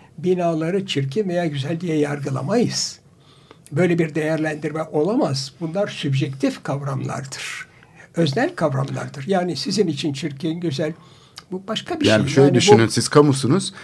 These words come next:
Speaker 2: beğenmediğiniz yayını yasaklıyorsunuz ya da beğenmediğiniz
Speaker 1: E,
Speaker 2: resmi kaldırıyorsunuz.
Speaker 1: onun
Speaker 2: Yani
Speaker 1: gibi,
Speaker 2: kamunun onu görmeye
Speaker 1: onun
Speaker 2: hakkı
Speaker 1: gibi.
Speaker 2: yok mu? Evet.
Speaker 1: Onun gibi.
Speaker 2: Hı.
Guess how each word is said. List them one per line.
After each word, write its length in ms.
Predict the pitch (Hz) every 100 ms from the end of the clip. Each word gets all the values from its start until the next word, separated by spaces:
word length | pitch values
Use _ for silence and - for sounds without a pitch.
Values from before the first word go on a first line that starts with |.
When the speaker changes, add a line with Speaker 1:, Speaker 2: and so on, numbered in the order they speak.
| - - -
Speaker 2:
beğenmediğiniz 720 | 127 151 151 127 123 117 -
yayını 440 | 98 123 127 120
yasaklıyorsunuz 800 | 151 135 143 139 170 160 117 98
ya 120 | 110
da 160 | 120 107
beğenmediğiniz 600 | 117 143 139 123 117 98
Speaker 1:
E, 20 |
Speaker 2:
resmi 320 | 117 127 151
kaldırıyorsunuz. 720 | 151 131 123 135 156 - 101
Speaker 1:
onun 60 | 117
Speaker 2:
Yani 80 | 107
Speaker 1:
gibi, 100 | 127
Speaker 2:
kamunun 360 | 139 143 156 160
onu 240 | 135 143
görmeye 340 | 135 139 139 143
Speaker 1:
onun 80 | 131
Speaker 2:
hakkı 160 | 240 -
Speaker 1:
gibi. 120 | 220
Speaker 2:
yok 80 | 196 101
mu? 40 | - - - -
Evet. 220 | 113 101 -
Speaker 1:
Onun 300 | 170 233 262
gibi. 320 | 254 214 165 135 - - -
Speaker 2:
Hı. 160 | 95